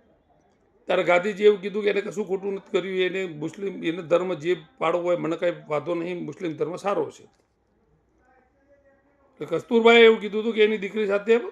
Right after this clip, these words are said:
પત્ની જેવો વ્યવહાર કરે છે, કારણ કે એમના પાસે શબ્દો પૂરા બોલવાના નહોતા. તો પણ ગાંધીજીનું પેટ ના હાલ્યું ત્યારે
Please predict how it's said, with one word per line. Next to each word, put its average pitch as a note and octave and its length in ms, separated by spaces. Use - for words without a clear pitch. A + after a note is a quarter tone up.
પત્ની G#3 320
જેવો G#3 220
વ્યવહાર E3+ 320
કરે C3+ 260
છે, - 240
કારણ D#3 160
કે F3 140
એમના F3 180
પાસે F3+ 260
શબ્દો E3 200
પૂરા F3+ 240
બોલવાના F3+ 440
નહોતા. E3 300
તો G3+ 120
પણ A#3 160
ગાંધીજીનું G#3+ 560
પેટ G#3 240
ના G3+ 140
હાલ્યું G#3 300
ત્યારે G#3 460